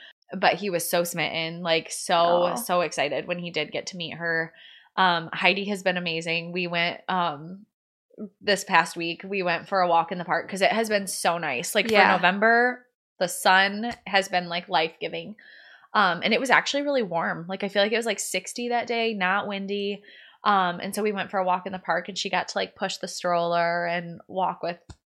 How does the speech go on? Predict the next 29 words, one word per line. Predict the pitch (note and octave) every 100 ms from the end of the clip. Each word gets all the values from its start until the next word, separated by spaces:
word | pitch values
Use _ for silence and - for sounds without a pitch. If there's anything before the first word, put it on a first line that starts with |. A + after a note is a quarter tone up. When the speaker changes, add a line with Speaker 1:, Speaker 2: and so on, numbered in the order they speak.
| _ F3+
Speaker 1:
Evie, | E3+ E3
and | E3 F3
it |
was | A2 F3
just | F3+ E3+ D#3+
really | D3+
cute. | D3+ E3 D3
We |
were, | F#3
like, | E3 F3+
going | F3 E3+
over | F3 F3+
bumps | E3 F3 F3 -
and | F3+ F#3 A#3
wee, | A4+ C#5 C5+ B4+ B4 B4
<laughs> |
like, | D4+ D4+ F#4+ F4+ F4+ F4 E4 D#4+
the | C4+
whole | C4 B3
thing. | B3 G3+ G#3+ B3
Speaker 2:
<laughs> | - - - - -
Speaker 1:
Um, | B3 G#3+ G3 F#3 F3 F#3+ G3+ -
but | G#3+ A#3+ F3+
it, | A3 - - -
it's | G3+ G3+ -
been | E3+ E3+
amazing. | D#3 C#3 E3 D#3+ E3
I | - F#3+
mean, | F#3 F3 F3